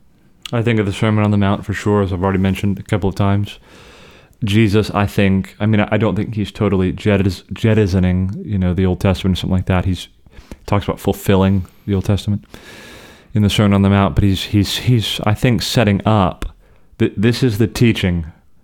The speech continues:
that will govern my kingdom. The kingdom of God theme is so large in Matthew's gospel. Well, this is the ethics of the kingdom. This is the way of life that's present in the kingdom. Could you imagine a world in which everybody lived according to the Sermon on the Mount?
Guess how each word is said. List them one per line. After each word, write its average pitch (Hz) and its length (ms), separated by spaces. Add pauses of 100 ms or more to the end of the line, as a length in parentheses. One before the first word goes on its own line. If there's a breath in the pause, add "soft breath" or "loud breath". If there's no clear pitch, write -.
that 98 140
will 98 120
govern 95 360
my 95 220
kingdom. 92 420
The 82 80
kingdom 98 360
of 87 140 (180)
God 92 380
theme 90 360
is 85 100
so 92 200
large 85 520
in 80 100
Matthew's 87 340
gospel. 85 440 (480 loud breath)
Well, 98 120
this 110 200
is 98 320
the 101 360
ethics 107 360
of 87 100
the 92 60
kingdom. 90 380
This 101 180
is 98 140
the 101 80
way 101 240
of 92 140
life 95 260
that's - 160
present 95 340
in 87 60
the 87 80
kingdom. 90 360 (400 loud breath)
Could 120 140
you 160 120
imagine 110 460
a 104 60
world 98 360
in 98 80
which 95 180
everybody 95 380
lived 90 260
according 90 360
to 92 60
the 90 60
Sermon 92 280
on 90 60
the 87 80
Mount? 87 260